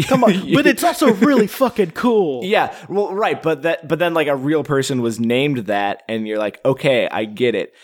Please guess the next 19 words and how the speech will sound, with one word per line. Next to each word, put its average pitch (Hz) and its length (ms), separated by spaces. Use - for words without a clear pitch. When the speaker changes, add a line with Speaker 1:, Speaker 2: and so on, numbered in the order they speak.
Speaker 1:
'Cause, 143 160
like, 151 340
if 151 120
their 160 120
name 143 200
was, 127 160
like, 104 420
you 117 100
know, 98 280
Alabaster 113 960
or 101 160
something, 117 540
you'd 110 160
be 139 80
like, 127 160
"What 190 120
the 104 80
fuck?" - 480
But - 300